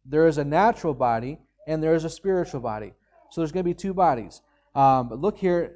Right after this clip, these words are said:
down to verse number, um, fifty. Verse number fifty.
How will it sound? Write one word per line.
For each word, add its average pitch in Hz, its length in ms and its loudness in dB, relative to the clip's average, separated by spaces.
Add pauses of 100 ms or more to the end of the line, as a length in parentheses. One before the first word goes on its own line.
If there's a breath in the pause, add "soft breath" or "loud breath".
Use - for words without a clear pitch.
(140)
down 147 240 0
to 139 80 -6
verse 147 340 -4
number, 135 580 -4 (120)
um, 113 480 -2 (560)
fifty. 143 400 -4 (260)
Verse 131 160 -14
number 131 180 -6
fifty. 131 440 -6